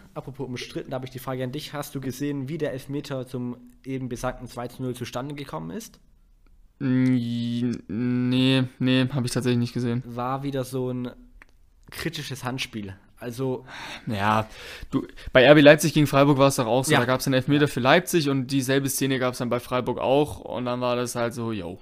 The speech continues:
Speaker 1: Ja.
Speaker 2: <laughs> Wozu haben wir den Videobeweis?
Speaker 1: Aber ich wollte gar nicht mal so das Fass aufmachen da mit dem, äh, Handspiel. Ich hab nur wieder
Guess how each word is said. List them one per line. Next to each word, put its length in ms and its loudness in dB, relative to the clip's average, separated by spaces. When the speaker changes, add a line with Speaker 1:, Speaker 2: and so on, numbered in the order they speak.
Speaker 1:
Ja. 140 -6
Speaker 2:
<laughs> 640 -2
Wozu 260 -2
haben 80 -2
wir 60 -2
den 140 -2
Videobeweis? 720 -6
Speaker 1:
Aber 240 -8
ich 140 -8
wollte 160 -6
gar 80 -6
nicht 160 -10
mal 120 -4
so 120 -6
das 140 -4
Fass 220 -14
aufmachen 440 -8
da 100 -6
mit 140 -6
dem, 140 -8
äh, 180 -10
Handspiel. 380 -10
Ich 120 -8
hab 140 -6
nur 220 -4
wieder 320 -2